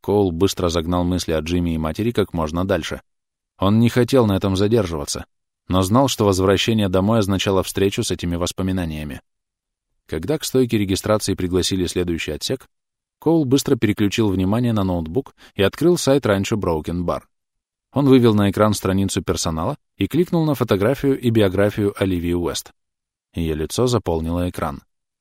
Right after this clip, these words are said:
Девушка-ковбой. Никакого макияжа. Чистые зелёные глаза, напоминавшие цветом хвойный лес и мох.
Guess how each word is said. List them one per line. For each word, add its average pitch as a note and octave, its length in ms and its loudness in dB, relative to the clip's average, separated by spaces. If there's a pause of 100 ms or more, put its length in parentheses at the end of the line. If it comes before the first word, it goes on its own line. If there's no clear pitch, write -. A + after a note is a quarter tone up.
(160)
Девушка-ковбой. E2 1040 -6 (840)
Никакого F#2+ 440 -4
макияжа. E2+ 600 -4 (580)
Чистые G2 380 0
зелёные E2+ 440 0
глаза, D#2+ 340 0
напоминавшие A2+ 640 0
цветом A2 400 0
хвойный F2+ 420 0
лес E2 320 -4
и G#2+ 100 -2
мох. E2+ 340 -4